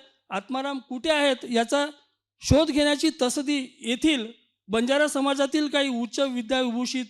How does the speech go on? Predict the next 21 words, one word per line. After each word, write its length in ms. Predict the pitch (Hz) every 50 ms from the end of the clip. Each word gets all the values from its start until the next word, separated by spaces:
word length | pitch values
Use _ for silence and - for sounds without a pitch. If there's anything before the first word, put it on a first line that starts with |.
| - -
पुढारी 420 | - 233 220 240 240 240 254 254 247
नेते 480 | 233 220 226 208 247 247 233 208 214 - _ _ _ _ _ _ -
यांना, 320 | - 208 214 240 262 294 359 381 - _ _ _ _ _ _ _ _ _ _ _ _ _ _ _ _ _
अ, 220 | - 220 220 214 208
कळलेच 580 | 214 _ - 262 269 269 285 302 320 320 -
नाही, 240 | 254 190 165 165 165 - _ _ -
त्यांनी 200 | - 226 240 277 269 - 247
तसदी 300 | 247 254 247 247 294 262
घेतलीच 500 | 226 233 247 - 285 285 320 294 - 254
नाही. 280 | 214 170 160 151 131 _ _ _ _ _ _ _ _ _ _ _ _ _ _ _ _ _ _ _ _ _ _ _ _ _ _ _ _ _ _ _ _ _ _ _ _ _ _ _ _ _ _ _ _ _ _ _ _ -
म्हणून 380 | 220 254 285 311 349 359 381 370 - _ _ -
असं 240 | 220 240 - - 285
म्हणता 360 | 285 277 269 285 277 302 294
येईल, 220 | 277 240 214 226 240 - _ _ _ _ _ -
त्या 140 | - 247 262
काळी 300 | 302 311 320 311 320 320
जरी 220 | 285 302 294 302 302
आत्माराम 500 | 277 254 - - 269 262 262 262 262 240
आपल्याला 300 | 240 240 247 247 247 247
कळले 360 | 247 226 220 226 233 240 240
नाही, 320 | 226 214 196 233 294 359